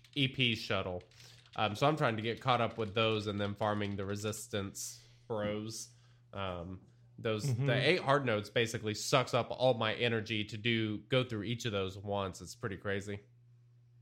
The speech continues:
Speaker 2: Yeah, it's, it's, I haven't had a lot to,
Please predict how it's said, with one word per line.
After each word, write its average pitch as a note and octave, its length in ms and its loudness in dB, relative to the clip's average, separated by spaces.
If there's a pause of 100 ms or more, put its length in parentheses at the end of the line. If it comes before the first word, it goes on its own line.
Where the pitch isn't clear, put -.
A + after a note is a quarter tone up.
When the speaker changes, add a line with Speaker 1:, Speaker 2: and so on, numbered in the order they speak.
(1120)
Speaker 2:
Yeah, C#3+ 220 6
it's, - 500 -2
it's, - 460 0 (1120)
I D3+ 100 10
haven't G#3 240 8
had G3+ 180 10
a F#3 60 8
lot D#3+ 500 6 (160)
to, D3 720 4